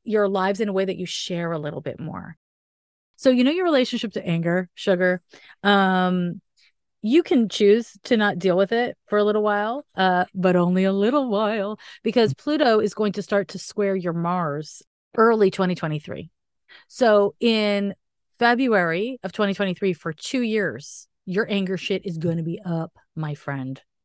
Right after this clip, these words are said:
Speaker 1: Up.
Speaker 2: Mm.
Speaker 1: That means get ye a therapist. That means finding ways of experiencing and expressing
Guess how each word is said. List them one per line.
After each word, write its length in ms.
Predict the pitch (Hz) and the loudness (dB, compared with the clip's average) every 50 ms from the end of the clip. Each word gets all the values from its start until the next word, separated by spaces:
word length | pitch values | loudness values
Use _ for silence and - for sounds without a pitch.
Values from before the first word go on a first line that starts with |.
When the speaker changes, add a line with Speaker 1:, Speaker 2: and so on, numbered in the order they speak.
| _ _ _ - | _ _ _ -2
Speaker 1:
Up. 280 | 190 190 180 170 143 | 0 2 2 2 2
Speaker 2:
Mm. 40 | 127 - _ _ _ _ _ _ _ _ _ _ - | -2 -6 _ _ _ _ _ _ _ _ _ _ 0
Speaker 1:
That 320 | 202 226 233 247 247 - | 2 4 4 2 2 2
means 600 | 233 233 240 220 180 175 202 240 262 - - - - _ _ _ _ _ - 190 | 2 2 2 2 0 -2 -4 -4 -4 -6 -8 -12 -14 _ _ _ _ _ -8 -2
get 240 | 170 220 233 254 - | 0 2 2 2 0
ye 480 | 202 185 220 254 247 208 185 196 214 220 _ _ _ _ _ _ _ | -2 -4 -2 -2 -2 -2 -2 -4 -8 -12 _ _ _ _ _ _ _
a 140 | - 175 170 | -4 -4 -4
therapist. 840 | - - 170 170 156 135 123 - 135 135 190 208 - - - - - _ _ _ _ _ _ _ | -2 -2 -2 -2 -2 -4 -6 -8 -10 -12 -10 -12 -14 -16 -18 -20 -20 _ _ _ _ _ _ _
That 360 | 208 202 208 220 240 254 - | 0 0 2 2 2 0 0
means 640 | 226 226 240 247 226 208 196 196 202 226 220 - - _ _ _ _ | 0 2 2 2 2 2 0 -2 -4 -4 -6 -8 -12 _ _ _ _
finding 420 | 214 214 240 262 262 285 277 262 | 0 2 2 2 2 2 2 2
ways 280 | 233 233 220 226 220 - - | 2 0 0 -2 -2 -6 -6
of 180 | - 196 196 190 | -2 -2 -2 -2
experiencing 960 | - 196 - - - - - 226 220 226 226 233 233 226 - - 240 226 202 - | -4 -8 -10 -10 -10 -6 -4 -2 -2 0 0 -2 -2 -2 -2 -2 -4 -4 -4 -6
and 100 | 185 185 | -8 -8
expressing 720 | 190 180 - - - - 175 170 - - 202 185 180 180 | -8 -8 -10 -8 -6 -6 -6 -4 -6 -6 -6 -4 -6 -6